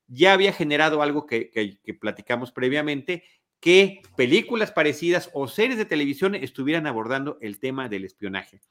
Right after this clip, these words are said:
Y se les había ocurrido que para esta escena, cuando reúnen a todos los agentes doble cero,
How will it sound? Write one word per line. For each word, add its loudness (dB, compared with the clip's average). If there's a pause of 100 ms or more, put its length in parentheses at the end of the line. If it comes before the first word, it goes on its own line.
(400)
Y -4
se 2
les 2
había 6
ocurrido -2
que -4
para 0
esta -4
escena, -2
cuando -2
reúnen -2
a -4
todos 0
los -2
agentes -8
doble -2
cero, -6